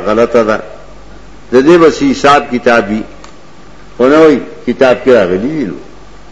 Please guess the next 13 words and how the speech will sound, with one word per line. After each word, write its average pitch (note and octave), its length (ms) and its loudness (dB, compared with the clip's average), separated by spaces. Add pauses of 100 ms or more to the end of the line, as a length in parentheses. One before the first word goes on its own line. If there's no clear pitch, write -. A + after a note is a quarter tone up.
(440)
و D#3 180 6 (600)
کتاب F3+ 540 0
په D3 100 0
یو D#3+ 160 4 (120)
قرآن A#2+ 420 2
دی. E2 140 -6 (1200)
قرآن F3 360 4
وګوره، F3+ 440 4 (1800)
او C3 180 2 (1300)
په B2 60 0
هغې C3+ 300 4
عمل A#2 220 2
وکړه. F2 300 -4